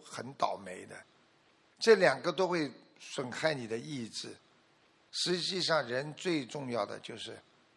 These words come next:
做一件事情之后要安静下来，停一停。有的时候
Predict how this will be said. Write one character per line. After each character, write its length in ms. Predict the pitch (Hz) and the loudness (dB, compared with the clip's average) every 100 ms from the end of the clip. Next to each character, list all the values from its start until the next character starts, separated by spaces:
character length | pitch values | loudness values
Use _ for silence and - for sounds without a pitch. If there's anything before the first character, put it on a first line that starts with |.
| _ _ | _ _
做 220 | 214 190 | 4 6
一 120 | 143 | 4
件 240 | 127 139 123 | -2 -2 0
事 160 | - | -2
情 160 | 123 120 | -4 -6
之 160 | - 117 | -8 -10
后 160 | 113 | -8
要 120 | 104 101 | -8 -8
安 280 | - 120 117 | -6 -8 -8
静 220 | 120 107 | -10 -10
下 180 | 98 101 | -12 -12
来， 160 | 92 98 | -14 -12
停 260 | - 117 123 | -12 -10 -12
一 120 | 117 | -12
停。 200 | - 110 - _ _ _ _ _ _ | -14 -18 -20 _ _ _ _ _ _
有 180 | - 127 | -14 -10
的 100 | 139 | -4
时 200 | 175 175 | -2 -2
候 200 | 170 170 | -4 -6